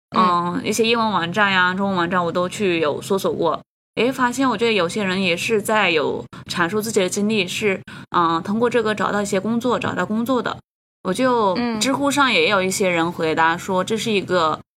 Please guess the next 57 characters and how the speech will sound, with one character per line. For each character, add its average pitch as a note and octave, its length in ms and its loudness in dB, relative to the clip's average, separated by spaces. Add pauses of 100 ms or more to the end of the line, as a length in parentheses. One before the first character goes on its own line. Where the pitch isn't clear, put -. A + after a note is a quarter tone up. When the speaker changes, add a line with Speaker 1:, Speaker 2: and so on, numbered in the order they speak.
Speaker 2:
呃， E3+ 160 2
野 E3 180 0
鸡 D3+ 120 -6
大 G#3 180 2
学， E3+ 400 0
不 G#3 80 -4
值 G3 120 -2
得 E3 120 4
去。 E3 280 -2 (440)
然 G3 120 -2
后 A#3+ 120 0
也， A3+ 160 2
反 A#3 160 0
正 C#4+ 100 2
就 D#4 120 0
还 B3 160 2
算 C#4 160 0
是 G3 80 -4
比 G3+ 80 -2
较 G#3+ 140 4
争 A#3 140 0
议 C4+ 120 4
的 G#3+ 100 0
两 E3+ 140 2
个 F3 100 0
方 F3+ 200 2
面， F3 200 0 (300)
但 B3+ 140 0
是 C4 100 2
我 A#3+ 100 2
选 F#3 280 2
择 E3+ 120 2
了 F3 100 0
相 F3 240 2
信。 F3+ 220 0
Speaker 1:
嗯。 E3 80 -4 (260)
Speaker 2:
我 G3+ 140 2
当 D4+ 160 2
然 C4+ 80 2
肯 A#3+ 100 -2
定 C4 100 2
也 B3 80 0
担 G#3 200 2
心 G3+ 240 0
我 F3 240 0 (140)
到 A3 140 4
美 F3 140 2
国 F3+ 160 0
之 G3 100 -4
后 G3+ 140 -2
能 F3 140 0
不 A3 60 0
能 C4+ 100 2
找 G3+ 120 0
到 F#3 100 2
工 F#3 180 -2
作， F3+ 280 -2